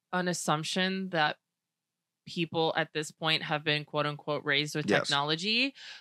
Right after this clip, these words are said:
Speaker 1: But I still find some of the newer stuff, it's not very intuitive.
Speaker 2: No.
Speaker 1: Like, you're looking at it and you're like, "I don't even know
Speaker 2: Mm-hmm.
Speaker 1: where to begin to find this thing,"
Speaker 2: Yeah.
Speaker 1: because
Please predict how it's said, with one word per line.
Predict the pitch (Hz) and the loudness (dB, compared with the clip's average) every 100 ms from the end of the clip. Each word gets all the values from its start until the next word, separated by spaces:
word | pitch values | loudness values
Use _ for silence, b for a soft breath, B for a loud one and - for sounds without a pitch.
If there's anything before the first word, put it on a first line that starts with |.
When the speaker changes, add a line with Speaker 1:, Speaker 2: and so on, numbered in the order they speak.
| - | 0
Speaker 1:
But | 202 | 4
I | 180 226 | 6 6
still | 311 - 269 254 | 4 2 2 4
find | 190 185 202 | 4 4 2
some | - 208 | -2 0
of | |
the | 185 | 0
newer | 165 165 175 | 2 2 0
stuff, | - 160 190 | 4 4 4
it's | 180 - | -2 0
not | 165 156 139 | 4 4 4
very | 190 190 175 | 2 2 0
intuitive. | 151 - 156 156 - | 0 0 2 2 2
Speaker 2:
No. | - 104 233 190 | 6 8 8 8
Speaker 1:
Like, | 180 | 6
you're | 196 196 | 6 4
looking | 196 190 208 | 4 2 4
at | 185 | 6
it | 180 127 | 6 4
and | 170 | 2
you're | 170 | 2
like, | 160 - _ | 0 -2 _
"I | 170 | 4
don't | 190 214 | 6 2
even | 190 175 | 0 2
know | 170 165 165 - _ _ 117 | 2 0 -2 -8 _ _ 0
Speaker 2:
Mm-hmm. | 110 117 | 4 6
Speaker 1:
where | 165 | 6
to | 170 | 6
begin | 165 156 156 160 190 | 2 2 2 2 0
to | 175 | -4
find | - 147 151 151 | 2 2 4 0
this | 151 - - - | -2 -4 -10 0
thing," | 220 311 196 185 226 226 | 4 8 6 4 -2 0
Speaker 2:
Yeah. | - | 2
Speaker 1:
because | 196 175 170 - | 6 6 4 -2